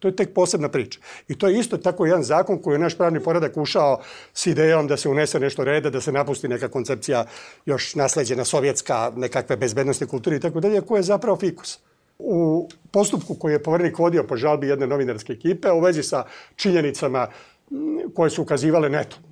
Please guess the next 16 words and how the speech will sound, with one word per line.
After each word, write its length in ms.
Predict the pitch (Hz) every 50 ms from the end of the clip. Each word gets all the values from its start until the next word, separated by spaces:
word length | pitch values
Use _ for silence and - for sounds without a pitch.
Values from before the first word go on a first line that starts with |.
| _ _ -
da 180 | 139 120 123
tako 260 | 113 - 135 - -
kažem, 260 | - - 135 117 135 139
na 80 | 139
sumnju 520 | 131 - - 170 156 156 151 151 143 117 110 - - - _ - - - _ _ _
u 80 | - -
pogledu 340 | - 151 120 143 151 139 135
zakonitog 540 | 113 156 147 139 - 175 139 127 147 131 -
sticanja 320 | 165 139 - 151 131 131
imovine 420 | 127 131 135 139 139 123 120 113 113
jednog 320 | 131 135 127 131 127 110
ili 140 | 127 123 123
dva 180 | 107 135 127 120
visoka 360 | 120 120 - 143 - - 123
državna 340 | 110 127 113 123 135 123 107
funkcionera, 640 | - 123 110 127 - 113 101 104 120 147 190 247 254